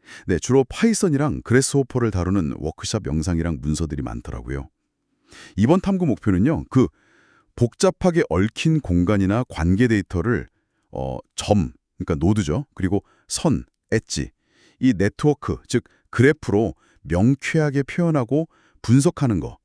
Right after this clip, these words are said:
그 핵심 원리를 이해하는 게 목표입니다. 네, 뭐 최단 경로 찾기 같은 실제 적용 사례까지 짚어갈 거니까요. 아, 복잡한 정보를 좀 명료하게 파악하고 싶으신 분들께는 정말 딱일 것 같아요. 자,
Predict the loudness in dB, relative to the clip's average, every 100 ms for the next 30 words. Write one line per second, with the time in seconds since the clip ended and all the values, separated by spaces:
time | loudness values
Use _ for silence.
0 | _ _ _ -2 0 0 -2 0 0 2
1 | 0 0 0 -2 -2 0 2 2 0 -2
2 | -4 -4 -6 -6 -8 -20 _ _ _ _
3 | _ _ _ _ -6 -4 -4 -8 -20 -20
4 | -20 -8 -8 -2 0 2 2 2 2 0
5 | -2 -4 -2 -2 0 -2 0 -4 0 -2
6 | 0 0 2 0 -2 -2 -4 -4 -8 -4
7 | -4 -2 -4 -4 -4 -4 -4 -6 _ -20
8 | -20 -20 -16 -8 -8 -6 -8 0 -2 0
9 | -2 0 0 0 -2 -2 -4 -2 2 4
10 | 4 2 0 -4 -4 -4 -2 -4 -6 -6
11 | -4 -4 -6 -2 -2 -2 _ _ _ -12
12 | -12 -2 0 0 0 -2 -4 -14 -16 _
13 | _ _ _ -6 -4 -4